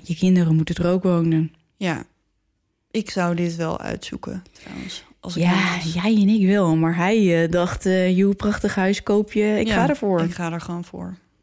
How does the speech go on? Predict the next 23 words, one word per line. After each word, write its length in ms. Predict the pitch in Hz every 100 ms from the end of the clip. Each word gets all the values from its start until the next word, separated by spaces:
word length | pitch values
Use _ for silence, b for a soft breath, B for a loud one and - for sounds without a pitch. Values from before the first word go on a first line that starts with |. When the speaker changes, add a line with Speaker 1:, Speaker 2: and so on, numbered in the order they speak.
| _ _ _ _ _ _ _ _ _ _ _ -
Speaker 1:
Oké, 240 | 180 160
terug 300 | - 165 170
naar 140 | 170 160
het 100 | -
verhaal. 460 | 156 - - 185 - b b b b b b
Een 180 | 220 -
andere 360 | 202 285 240
keer 300 | 214 196 196
hoort 260 | 196 185 185
Joe 260 | 170 170 190
een 80 |
schrapend 560 | 190 - 185 196 214 214
geluid 480 | - 190 190 196 -
uit 140 | 170
de 60 | 190
keuken. 500 | - 170 - - - - _ _ -
Uiteraard 580 | 214 226 214 170 175 -
gaat 200 | 185 180
hij 120 | 170
kijken 440 | 156 151 165 -
en 320 | 185 190 185 190
ja 280 | 269 247 196
hoor, 320 | 156 170